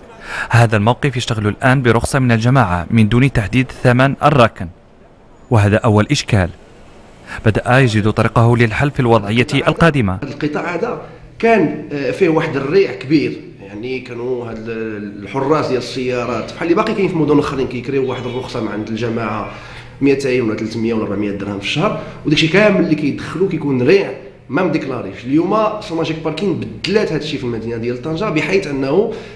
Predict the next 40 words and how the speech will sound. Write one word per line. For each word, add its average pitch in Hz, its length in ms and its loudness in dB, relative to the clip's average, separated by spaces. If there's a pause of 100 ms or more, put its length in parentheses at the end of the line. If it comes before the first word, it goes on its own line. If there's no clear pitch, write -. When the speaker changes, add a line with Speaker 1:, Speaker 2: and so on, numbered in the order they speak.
(120)
Speaker 2:
اليوم 143 220 2
هاد 151 100 2
المراقبين 143 500 0
خدامين 135 380 0
معنا 143 340 0 (420)
وعندهم، 127 600 0
آه، 107 600 -4
آه، - 60 -6
لي 123 80 -2
سالير 131 320 0
ديالهم، 131 480 2 (300)
وحنايا 156 380 0
كنوفروا 151 560 2
لهم 123 160 2
اولا 143 300 0
التغطيه 151 480 -2
الم-، 135 200 0
آه، 120 300 0
الصحيه 139 580 0
لا 127 80 0
سي 123 180 -4
اس 120 100 -4
ان 127 60 -2
اكسترا، 196 540 -4
وكنخلصوا 165 1040 0
على 156 120 -2
لي 139 80 0
سالير 127 320 -6
ديالهم 135 480 -2 (100)
الضريبه 143 600 -2 (180)
اللي - 120 -2
كتستافد 143 440 0
منها 147 160 2
الدوله 117 460 0
اللي 123 220 -2
قبل 135 200 -2
هذا 135 80 2
الشيء 135 160 0
ما 113 60 0
كانش. 80 340 -6